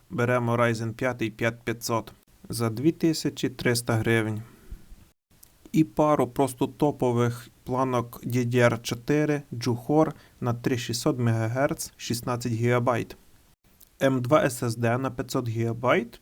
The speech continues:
під ігри та систему. Топова S S D-шка за свої гроші з радіатором в комплекті. Ну і комплект корпусних вентиляторів, так як в корпус ми будемо купувати в Україні і без них.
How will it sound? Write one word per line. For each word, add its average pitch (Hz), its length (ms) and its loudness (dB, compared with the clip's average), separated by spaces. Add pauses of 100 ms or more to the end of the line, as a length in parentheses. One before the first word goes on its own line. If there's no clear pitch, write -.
під 226 180 -2 (140)
ігри 151 300 2
та 123 140 -4
систему. 120 500 -4 (380)
Топова 127 400 4
S 120 180 -2
S 127 60 -2
D-шка 123 380 -2
за 120 140 -4
свої 131 320 -2
гроші 202 380 -2
з 127 60 -2
радіатором 123 580 0
в 117 140 -10
комплекті. - 560 -6 (380)
Ну 202 260 0
і 175 100 4
комплект 147 580 2
корпусних 127 680 0
вентиляторів, 139 760 -2
так 127 220 -2
як 123 260 -2
в - 100 -20
корпус 165 380 -2
ми 156 120 2
будемо 143 280 -2
купувати 131 680 -2
в 127 100 -2
Україні 151 680 -2
і 226 160 -4
без 139 300 2
них. 117 320 -2